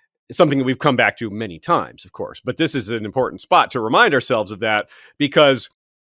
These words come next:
just as, say, for example, the death of, of Argilac the Arrogant, like, did he, was it really just a la-, one-on-one duel where they each wounded each other once and all very story? But that's why it's written that way.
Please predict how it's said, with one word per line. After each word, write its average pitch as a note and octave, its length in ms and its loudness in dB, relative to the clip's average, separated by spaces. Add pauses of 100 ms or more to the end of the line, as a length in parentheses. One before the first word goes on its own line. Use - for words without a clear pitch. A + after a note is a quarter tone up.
just D#3 360 2
as, C#3 600 2 (380)
say, C3 840 0
for C3+ 260 -8
example, A#2+ 720 -2 (420)
the C3 120 -8
death C#3+ 480 0
of, B2+ 680 -2 (640)
of B2 100 -6
Argilac C3 500 2
the - 100 -2
Arrogant, G2+ 440 2
like, G2+ 280 -14
did C#3+ 140 -10
he, G#3 140 -14
was D#4+ 140 -10
it E4+ 60 -6
really F4+ 320 -2
just F4 220 -6
a F4+ 40 -4
la-, A3 380 2
one-on-one G3 760 2
duel E3+ 360 2
where E3 120 0
they E3 80 0
each E3+ 340 -8
wounded D#3 360 0
each D#3 180 -6
other D3 280 0
once C#3+ 560 -2
and B2+ 100 -6
all C3+ 300 -2
very C3 260 -4
story? B2+ 360 -4 (880)
But D#3 220 -4
that's A#3 240 4
why G3+ 280 6
it's - 140 -2
written B2+ 220 -4
that F#2+ 180 -8
way. D2+ 340 -18